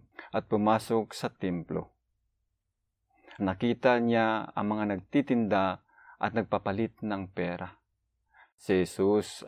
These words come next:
ay nagalit. At sila ay pinagtabuyan at pinalayas. Sinabi ni Jesus, "Nasusulat, 'Ang aking tahanan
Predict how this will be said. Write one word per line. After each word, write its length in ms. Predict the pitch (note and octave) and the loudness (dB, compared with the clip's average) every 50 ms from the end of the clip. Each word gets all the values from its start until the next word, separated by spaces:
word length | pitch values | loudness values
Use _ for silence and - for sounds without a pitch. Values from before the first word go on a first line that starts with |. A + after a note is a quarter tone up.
| - - | -10 -4
ay 240 | - G#2 G2+ G2+ G2 | -2 0 0 0 -2
nagalit. 560 | G2+ F#2+ F#2 E2 - - E2 D#2+ E2 E2 D2 _ _ _ _ _ _ _ _ _ _ _ _ _ _ _ - - - - - - | -2 -4 -4 -4 -6 -6 -6 -6 -6 -8 -8 _ _ _ _ _ _ _ _ _ _ _ _ _ _ _ -20 -20 -20 -18 -10 -8
At 120 | F2+ G2 - | -8 -6 -6
sila 520 | - - G#2 F#2+ A2 A#2 A#2 A#2 A2+ G#2 | -4 -2 0 2 4 6 6 6 6 4
ay 160 | A2+ A2 G#2+ | 4 2 0
pinagtabuyan 880 | - - A#2 A2+ A#2 F#2+ - - A2 G2 G2+ B2 B2 B2 A#2 A2+ A2 - - | 0 0 0 2 0 0 0 -2 0 2 4 4 6 6 4 2 0 -2 -6
at 160 | G#2 - - | -10 -6 -2
pinalayas. 840 | A#2+ A2 A2 A2 G#2+ G#2 G#2+ G#2+ G2 F2+ F2+ - - - _ _ _ _ _ _ _ _ _ _ _ _ _ _ _ _ _ _ _ | -2 0 0 2 2 0 0 0 -2 -6 -8 -10 -16 -20 _ _ _ _ _ _ _ _ _ _ _ _ _ _ _ _ _ _ _
Sinabi 440 | - F#2+ F2+ F#2+ F#2+ G2+ F#2+ G#2 A2 | 0 4 6 8 8 8 8 6 6
ni 200 | A2 A2 A2 G#2+ | 6 6 6 4
Jesus, 560 | G2 - G#2 G#2 G2 F#2+ G2 - - - _ _ _ _ _ _ _ _ _ _ _ _ _ _ | 4 4 4 4 4 4 2 0 -6 -16 _ _ _ _ _ _ _ _ _ _ _ _ _ _
"Nasusulat, 920 | - F#2+ G#2 A#2 C3 - - F3 D#3 C#3+ - F3+ F#3 F#3 D#3+ - - - _ _ _ _ _ _ _ _ _ _ _ _ _ - - - - | 4 8 10 12 12 12 10 8 6 8 8 8 10 10 10 8 6 2 _ _ _ _ _ _ _ _ _ _ _ _ _ -20 -20 -14 -2
'Ang 240 | - G#2 G#2 - - | 0 2 2 2 4
aking 400 | - A#2+ C3 C3 C3+ C#3 C3 A2+ | 4 4 4 6 6 6 6 6
tahanan 640 | - A2+ G2 F2+ G#2+ A2+ C3 C3+ B2+ B2 B2 B2 | 6 4 4 6 8 8 8 8 8 6 6 4